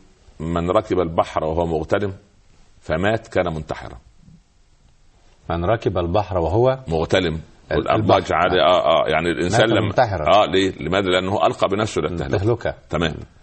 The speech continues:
Speaker 1: وبالتالي تقيس عليها أولادنا الذين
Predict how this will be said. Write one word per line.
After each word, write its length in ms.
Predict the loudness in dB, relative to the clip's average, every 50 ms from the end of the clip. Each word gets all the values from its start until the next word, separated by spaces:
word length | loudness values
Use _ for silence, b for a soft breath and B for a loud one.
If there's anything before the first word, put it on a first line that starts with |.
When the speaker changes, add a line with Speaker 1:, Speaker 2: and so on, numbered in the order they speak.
| b b -6
Speaker 1:
وبالتالي 480 | -4 -4 -4 0 2 4 4 4 2
تقيس 360 | 2 0 0 0 0 0 2
عليها 440 | 0 0 2 2 2 4 4 2 2
أولادنا 340 | 2 2 2 2 2 0 -2
الذين 420 | -2 -2 -2 0 0 0 0 0